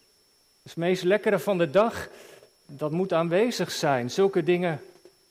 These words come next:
wil je voorkomen. Die werpen een smet op de dag. Kunnen mensen jaren later nog over hebben. "Het was een prachtige dag, maar die bruidstaart," nou ja, of iets anders natuurlijk. Zo is het voor de bruidspar in Kana e-,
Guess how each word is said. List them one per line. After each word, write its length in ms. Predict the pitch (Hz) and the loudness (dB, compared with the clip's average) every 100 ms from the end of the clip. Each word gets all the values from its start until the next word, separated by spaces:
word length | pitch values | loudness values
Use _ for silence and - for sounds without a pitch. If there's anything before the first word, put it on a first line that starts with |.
| _ | _
wil 200 | 147 165 | -6 -2
je 140 | 170 | -2
voorkomen. 600 | - 160 - 151 120 98 90 _ _ _ _ _ _ _ _ _ _ _ | -4 -6 0 0 0 -6 -16 _ _ _ _ _ _ _ _ _ _ _
Die 120 | 127 | -8
werpen 380 | 139 156 151 151 | -2 -2 -2 -8
een 60 | |
smet 380 | 131 - 175 196 | -6 -6 -2 -2
op 160 | 180 - | -2 -4
de 140 | 156 | -4
dag. 260 | 139 190 - | 0 0 0
Kunnen 220 | 180 175 | -2 0
mensen 280 | 190 196 190 | 0 0 0
jaren 340 | 185 226 226 | 0 2 2
later 280 | 220 226 220 | 2 2 0
nog 160 | 190 208 | -2 0
over 200 | 196 208 | 0 0
hebben. 180 | 208 - - | -4 -6 -4
"Het 100 | 180 | 0
was 160 | 208 | 2
een 160 | 208 - | 0 0
prachtige 600 | 233 269 269 269 - 214 | 4 4 4 0 0 2
dag, 380 | 220 285 - - - - _ _ _ | 4 2 0 -12 -18 -20 _ _ _
maar 200 | 156 156 | -10 -8
die 120 | 151 | -6
bruidstaart," 1080 | 139 156 170 208 226 - 214 202 240 247 - - - - - _ _ _ _ - | -6 0 2 2 2 -2 0 2 0 -2 -6 -12 -16 -20 -20 _ _ _ _ -6
nou 160 | 147 | -2
ja, 80 | 151 | 0
of 120 | 151 | -2
iets 160 | 156 - | -4 -2
anders 320 | 170 160 - | -2 -2 -4
natuurlijk. 760 | 147 - 175 165 120 104 - - _ _ _ _ _ _ _ _ _ _ _ _ _ _ _ _ | -8 -4 -2 -2 -4 -10 -18 -20 _ _ _ _ _ _ _ _ _ _ _ _ _ _ _ _
Zo 160 | - 175 | -8 -6
is 120 | 190 | -4
het 100 | 208 | -4
voor 120 | 208 | -2
de 80 | 185 | -2
bruidspar 560 | 151 196 240 - - 196 | 0 0 0 -2 -2 -2
in 180 | 190 | -2
Kana 440 | - 214 247 233 190 | -2 -2 0 -2 -2
e-, 160 | 202 | -6